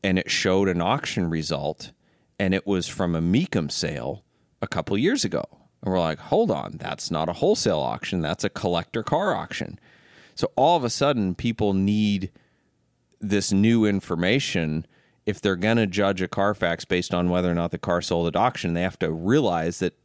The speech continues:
auction doesn't mean wholesale auction. So there's all these cars now that are gonna show up that didn't previously have an auction result in their history that are now gonna have it. And of course, Carfax has the little down area, arrow, you know,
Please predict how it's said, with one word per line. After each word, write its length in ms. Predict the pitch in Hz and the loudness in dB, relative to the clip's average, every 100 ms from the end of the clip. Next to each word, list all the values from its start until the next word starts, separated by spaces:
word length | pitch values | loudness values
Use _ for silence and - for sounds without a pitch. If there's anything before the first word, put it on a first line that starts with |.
| _ - | _ -2
auction 540 | 104 123 - - 90 82 | 2 4 2 -4 -4 0
doesn't 380 | 98 98 92 | 0 0 0
mean 320 | 95 104 107 90 | 2 4 4 2
wholesale 520 | 104 98 - 90 82 | 0 -2 0 0 0
auction. 540 | 65 - - - - - _ - - | -2 -6 -8 -8 -10 -20 _ -20 -12
So 180 | - 117 | 0 2
there's 180 | 110 95 | 2 -2
all 300 | 131 123 139 | 0 4 4
these 220 | 131 120 - | 2 0 0
cars 400 | 127 143 143 113 | 0 2 2 0
now 180 | 92 | -2
that 80 | 90 | -2
are 60 | 92 | -2
gonna 240 | 92 90 | -2 -2
show 320 | - 101 90 | -2 0 2
up 260 | 101 98 - - - - _ - | 2 0 -4 -14 -20 -20 _ -4
that 180 | 98 | 0
didn't 300 | 113 117 110 | 2 2 0
previously 640 | - 123 120 107 101 104 95 | 0 0 2 0 -2 -2 0
have 360 | 101 92 90 | 2 2 0
an 140 | - 92 | -2 0
auction 420 | 107 - - 87 | 0 -2 -4 -2
result 420 | 87 87 87 87 | -2 0 0 0
in 120 | 87 | 0
their 120 | 85 90 | 0 0
history 340 | 113 - 90 | 0 0 -2
that 160 | 90 87 | 0 -2
are 120 | 87 | -2
now 260 | 95 104 | 0 0
gonna 180 | 95 87 | 0 -4
have 300 | 85 107 110 | -2 -2 0
it. 200 | 87 85 - - - _ _ | 0 -2 -8 -20 -20 _ _
And 480 | 95 87 87 85 82 | -2 0 0 -2 -4
of 120 | - | -6
course, 240 | - 95 - | -2 -2 -2
Carfax 600 | - 87 - 85 - - | -2 -2 0 -2 -2 -4
has 160 | 90 | -4
the 80 | 92 | -2
little 220 | 92 95 | -2 -2
down 420 | 87 85 90 87 | 0 0 2 2
area, 440 | 82 80 82 73 73 - - | 0 0 -2 -2 -4 -10 -8
arrow, 380 | 98 90 85 85 | -2 0 0 0
you 120 | 87 | 0
know, 260 | 82 78 | -2 -4